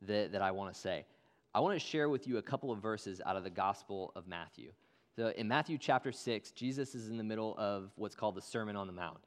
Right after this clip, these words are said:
He, it's this big section of teaching, um, and he's teaching his disciples about, um, Christian life in the world, what the kingdom of God looks like. Um, and he's addressing this issue of anxiety that his followers have. They're, they're anxious, specifically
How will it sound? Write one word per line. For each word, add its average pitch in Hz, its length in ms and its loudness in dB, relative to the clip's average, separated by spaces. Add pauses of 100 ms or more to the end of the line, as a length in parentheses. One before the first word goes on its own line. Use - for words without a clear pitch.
(200)
He, 98 380 0
it's 65 460 -6
this 98 180 -10 (140)
big 135 180 4
section 117 380 -2
of 95 100 -8
teaching, 110 480 -6 (260)
um, 98 80 -4
and 101 100 -6
he's 95 140 -6
teaching 123 380 -4
his 104 160 -4
disciples 92 580 -2
about, 85 340 0 (280)
um, 95 440 -2
Christian 117 380 -4
life 90 380 -4
in 101 80 -10
the 92 80 -8
world, 85 380 -6
what 110 160 0
the 110 60 -6
kingdom 104 340 -6
of 85 140 -10
God 87 240 0
looks 82 240 -8
like. 80 240 -6 (300)
Um, 110 200 2
and 98 80 -6
he's 117 220 0
addressing 135 440 2
this 117 200 -4
issue 120 420 -2
of 104 260 -4
anxiety 95 680 2 (140)
that 92 100 -8
his 98 140 -6
followers 87 500 -2
have. 80 240 -6 (240)
They're, 98 240 -2
they're 101 240 0
anxious, 104 400 -4
specifically 107 760 -4